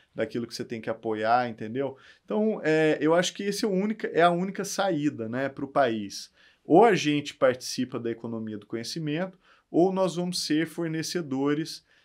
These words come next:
de dado bruto, né, que é a nova matéria-prima, pra que as metrópoles digitais do mundo ficam processando esses dados e vendendo serviços de volta pra gente.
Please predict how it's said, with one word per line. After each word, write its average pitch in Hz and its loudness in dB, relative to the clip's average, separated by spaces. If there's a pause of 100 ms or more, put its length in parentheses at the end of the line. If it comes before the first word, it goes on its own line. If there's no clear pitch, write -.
de 120 -10
dado 139 8
bruto, 151 0
né, 123 -2
que 135 -4
é 127 2
a 117 0
nova 123 0
matéria-prima, 135 -4 (420)
pra 135 8
que 139 0
as - 4 (400)
metrópoles 131 4
digitais 117 2
do 123 -6
mundo 135 -4 (300)
ficam - 0
processando 147 0
esses 147 -6
dados 151 6
e 170 -4
vendendo 180 -2
serviços 175 -6
de 190 -12
volta 160 0
pra - -8
gente. 147 -6